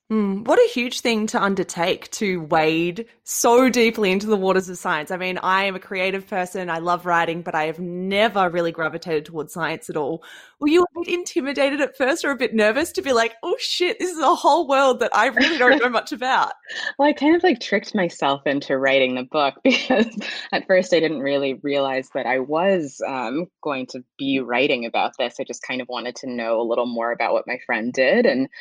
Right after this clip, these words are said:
Speaker 2: um, in, in so doing, I started to see that a novel was possible.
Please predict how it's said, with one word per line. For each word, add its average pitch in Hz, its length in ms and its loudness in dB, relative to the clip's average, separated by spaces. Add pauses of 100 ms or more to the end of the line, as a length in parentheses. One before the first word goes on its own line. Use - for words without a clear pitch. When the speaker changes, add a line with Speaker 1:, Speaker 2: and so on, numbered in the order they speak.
(220)
Speaker 2:
um, 123 420 -2 (100)
in, 135 380 0
in 147 180 0
so 139 220 0
doing, 127 680 0
I 123 80 -2
started 120 420 -2
to 117 320 2 (160)
see 139 640 0
that 120 220 -2 (240)
a 143 80 -4
novel 127 440 2
was 123 160 -4
possible. 190 840 -2